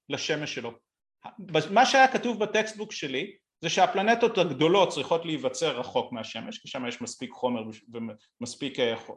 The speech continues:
אה, וולטילים בשביל לייצר אותם, חומרים נדיפים בשביל לייצר אותם, וקרוב לשמש מייצרים כוכבים, כוכבי לכת קטנים, כמו כוכב חמה,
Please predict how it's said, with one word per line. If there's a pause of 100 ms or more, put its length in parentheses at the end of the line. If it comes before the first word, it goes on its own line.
אה,
וולטילים
בשביל
לייצר
אותם,
חומרים
נדיפים
בשביל
לייצר
אותם, (400)
וקרוב
לשמש
מייצרים
כוכבים, (200)
כוכבי
לכת
קטנים,
כמו
כוכב
חמה,